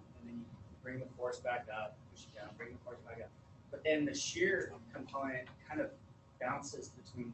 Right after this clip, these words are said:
positive values and negative values. So, so why does it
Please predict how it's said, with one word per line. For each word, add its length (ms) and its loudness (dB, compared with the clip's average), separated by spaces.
positive 460 -2
values 680 0
and 100 -4
negative 420 0
values. 680 -14
So, 640 8
so 200 -12
why 200 6
does 200 -4
it 60 -12